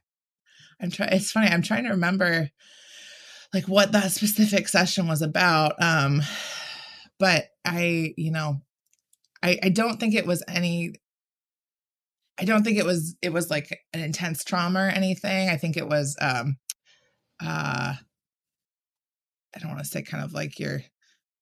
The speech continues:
average session, but I, I think it was kind of just, like, an average session for us and him. And I was kind of feeling in the ri-,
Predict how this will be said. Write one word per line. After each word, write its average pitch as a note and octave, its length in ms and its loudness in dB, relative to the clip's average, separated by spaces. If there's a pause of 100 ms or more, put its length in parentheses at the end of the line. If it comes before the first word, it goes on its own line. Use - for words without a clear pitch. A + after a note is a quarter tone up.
(100)
average D#3 340 0
session, E3 440 0
but D#3 120 2
I, F3 200 2
I G3 80 6
think G#3 200 2
it - 80 -2
was E3 160 -2
kind F3 200 0
of E3 80 -2
just, D3+ 220 -4
like, C#3+ 260 0
an E3+ 120 0
average D#3+ 320 0
session D#3+ 380 0
for - 120 -4
us D#3 200 -2
and D#3+ 100 -2
him. D3+ 320 0
And D3+ 80 -2
I C#3+ 60 0
was C#3+ 160 0
kind D#3+ 180 -2
of - 180 -8 (200)
feeling A3 340 2
in E3+ 140 0
the D#3 100 0
ri-, D#3 160 0